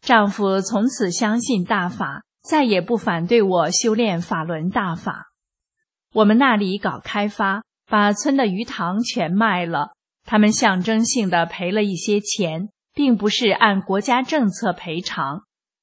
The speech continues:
土地费、安置费全都没有。我们全村上访，因上房有被打死的，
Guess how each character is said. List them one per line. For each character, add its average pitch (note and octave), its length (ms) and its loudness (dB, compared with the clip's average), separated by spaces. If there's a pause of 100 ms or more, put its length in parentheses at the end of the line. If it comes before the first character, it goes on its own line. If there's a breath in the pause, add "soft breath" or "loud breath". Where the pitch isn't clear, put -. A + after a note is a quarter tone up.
土 G3 200 0
地 G#3 200 2
费、 G3 360 0
安 B3 320 2
置 A#3+ 180 -4
费 G#3 340 -2
全 F3+ 360 -4
都 C4 120 0
没 F#3 260 0
有。 F#3+ 300 -4 (420)
我 A3 80 4
们 G#3 220 6
全 G#3 320 0
村 C4+ 280 0
上 A3+ 320 -2
访， - 340 -6 (520)
因 A3 220 6
上 G#3+ 240 2
房 F#3+ 360 2
有 G3 140 4
被 G#3 160 0
打 E3+ 320 -4
死 - 240 -2
的， E3 300 -6